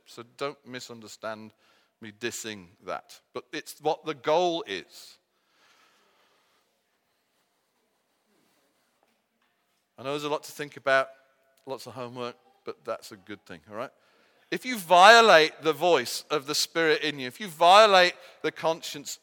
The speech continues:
of God inside of you, then you could become resentful because you feel you've been coerced. And when you allow that to happen, you've given some of your power away.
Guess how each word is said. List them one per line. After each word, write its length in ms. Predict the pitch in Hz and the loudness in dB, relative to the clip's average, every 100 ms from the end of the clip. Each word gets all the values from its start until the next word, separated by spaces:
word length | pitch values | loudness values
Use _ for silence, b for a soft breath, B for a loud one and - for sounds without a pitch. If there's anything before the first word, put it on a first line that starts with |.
| - | -12
of 240 | 139 131 | -12 -6
God 280 | 143 151 143 | 2 2 2
inside 540 | 131 135 - 151 170 | -4 -8 -2 2 2
of 120 | 160 123 | 0 -6
you, 300 | 117 123 120 B B B | -8 -8 -10 B B B
then 280 | 139 170 170 - | 0 0 0 -14
you 220 | 135 233 | -10 -10
could 240 | - 175 151 | -10 -12 -10
become 440 | 156 - 202 208 | -10 -4 -4 -4
resentful 540 | 185 143 147 - 147 | -6 -4 -4 -4 -12
because 380 | 143 143 165 147 | -10 -12 -12 -14
you 80 | 165 | -16
feel 440 | - - 190 208 156 | -14 -6 -4 -4 -6
you've 180 | 131 | -10
been 160 | 131 120 | -12 -14
coerced. 760 | - 123 101 87 - - - _ _ _ _ _ _ _ _ _ _ _ _ - | -12 -10 -10 -12 -18 -20 -20 _ _ _ _ _ _ _ _ _ _ _ _ -6
And 120 | 175 | 0
when 300 | 196 247 233 | 0 0 -2
you 180 | 220 196 | -2 2
allow 280 | 175 185 180 | 6 6 6
that 180 | 175 - | 2 -2
to 120 | 143 | -4
happen, 380 | 170 185 131 151 | -2 -2 -4 -14
you've 220 | 196 131 | -14 -6
given 320 | 208 202 175 | -6 -6 -8
some 220 | - 156 | -10 -10
of 100 | 151 | -10
your 160 | 139 135 | -8 -8
power 400 | - 165 185 180 | -4 -2 0 -2
away. 280 | 120 85 | -4 -10